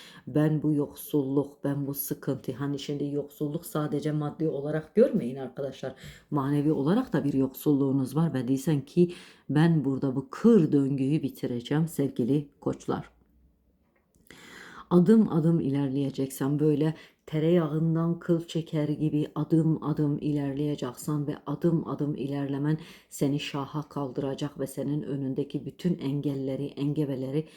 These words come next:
silip atacak ve sen diyeceksin ki, "Evet, benim durumlarım, benim hayatım ve benim şekillendirmek istediğim ne varsa bugün işte onlardan biri." diyorsun. Çünkü çok kırıldın sevgili koç.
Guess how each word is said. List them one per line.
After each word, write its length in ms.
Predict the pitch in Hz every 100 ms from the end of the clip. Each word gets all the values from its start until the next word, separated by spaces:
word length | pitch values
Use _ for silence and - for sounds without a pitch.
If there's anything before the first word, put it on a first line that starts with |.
| - _
silip 480 | - 208 160 156 -
atacak 440 | 135 135 131 131 -
ve 60 |
sen 300 | 135 151 143
diyeceksin 500 | 147 143 175 180 151
ki, 220 | 139 - - -
"Evet, 500 | 156 170 165 - - _ - - - _
benim 800 | 127 120 151 160 185 180 151 139
durumlarım, 840 | 143 147 143 143 143 143 143 151
benim 360 | 151 151 175 170
hayatım 800 | 160 - 147 143 139 139 151 151 - - -
ve 200 | 135 131
benim 280 | 151 170 180
şekillendirmek 1040 | - 156 - 156 143 147 151 - 151 170 170
istediğim 580 | - - 139 135 135 143
ne 140 | 202
varsa 500 | 185 156 - - 175 175 - _ -
bugün 460 | 147 185 151 139
işte 400 | - 147 - 135 - -
onlardan 680 | 170 160 139 135 165 160 127
biri." 380 | 131 156 151 -
diyorsun. 480 | 135 131 120 - 120 - - -
Çünkü 280 | 185 -
çok 360 | 147 - 208 -
kırıldın 500 | - 139 131 135 139
sevgili 540 | - 156 143 151 160
koç. 440 | - 147 131 -